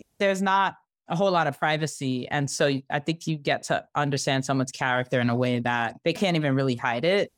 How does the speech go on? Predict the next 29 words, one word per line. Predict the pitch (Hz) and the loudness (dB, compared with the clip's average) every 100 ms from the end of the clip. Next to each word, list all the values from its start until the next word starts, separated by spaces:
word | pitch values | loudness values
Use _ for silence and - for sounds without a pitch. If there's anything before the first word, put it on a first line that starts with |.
| _ | _
if | 147 - | -6 -2
they | 147 | 0
give | 151 143 | 2 2
you | 139 | 2
that | 131 123 | 2 2
access. | 120 123 - 98 113 127 | 0 -4 -4 -4 -2 -4
And | 110 117 | -2 0
with | 120 113 | 0 0
both | 113 113 | -2 -2
of | 117 | -4
them, | 120 | -2
I | 123 | -2
got | 113 110 - | -2 -2 -2
that. | 110 | -2
And | 117 120 | -2 0
so | 185 170 | 4 4
I | 160 | 4
would | 175 170 | 2 2
say | 175 | 2
with | 160 139 - | 2 0 0
Ben, | 151 151 143 135 127 147 | 0 2 2 0 -2 -2
it | 143 | 0
was | 143 135 | 0 0
more | 139 127 | 2 2
of | 123 123 | 2 0
a | 120 120 | 0 -2
discovery | 131 - 139 123 131 123 | -4 -4 -2 0 -2 -2
period. | - 127 120 117 113 113 - | -2 0 2 2 0 -2 -4
And | 117 110 110 107 | -4 -2 -6 -8